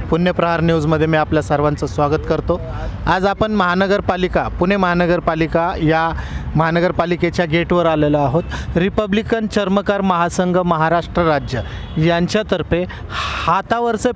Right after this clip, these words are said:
पोट करणारे गठाई कामगार यांना लायसन्स व स्टॉल देण्यास परवानगी देण्याबाबत पुणे महानगरपालिका हद्दीतील नगर पथविक्रेते यांचे बायोमेट्रिक सेक्शन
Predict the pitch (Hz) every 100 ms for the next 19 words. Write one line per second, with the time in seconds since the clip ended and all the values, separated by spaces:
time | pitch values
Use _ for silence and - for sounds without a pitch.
0 | - 220 202 - - - - - 180 170
1 | 190 170 117 - - - 151 170 202 220
2 | 208 185 180 175 165 170 170 170 170 208
3 | 165 - 165 170 170 - - - 202 202
4 | 202 196 185 185 - 170 175 175 180 170
5 | 160 160 160 147 135 - - - 196 196
6 | 208 180 185 180 185 - 180 180 - 139
7 | 104 - - - 175 160 190 196 180 190
8 | 185 202 - - - - - - 208 226
9 | 220 214 190 180 165 170 170 185 156 -
10 | - - 175 196 220 220 - 220 202 -
11 | 202 - - 220 220